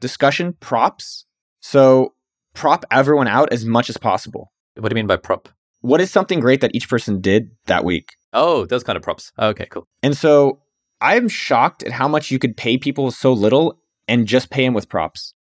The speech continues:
Speaker 1: And I don't mean I pay our, pay the people that work at our company really little necessarily.
Speaker 2: Yeah.
Speaker 1: I think we pay well. People want recognition more than money. People wanna be appreciated. They wanna be like, "Wow," even if it's a gift, even if it's just those words.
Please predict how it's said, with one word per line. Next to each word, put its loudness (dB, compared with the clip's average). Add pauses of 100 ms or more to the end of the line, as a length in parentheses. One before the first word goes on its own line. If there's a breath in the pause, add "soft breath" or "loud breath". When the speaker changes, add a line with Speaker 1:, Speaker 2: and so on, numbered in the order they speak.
Speaker 1:
And -2
I 4
don't 4
mean 0
I 4
pay 2
our, 0 (160)
pay -4
the -2
people -2
that 4
work 2
at 0
our -2
company -2
really 2
little 0
necessarily. -2
Speaker 2:
Yeah. -4 (180)
Speaker 1:
I -8
think -2
we -2
pay 0
well. 2 (420)
People 2
want -4
recognition 0
more 0
than -2
money. -6 (420)
People 4
wanna 4
be 4
appreciated. -2 (480)
They 2
wanna 2
be 4
like, 4
"Wow," 0
even 0
if 0
it's -8
a -2
gift, -2
even 2
if 0
it's -6
just -8
those -2
words. 0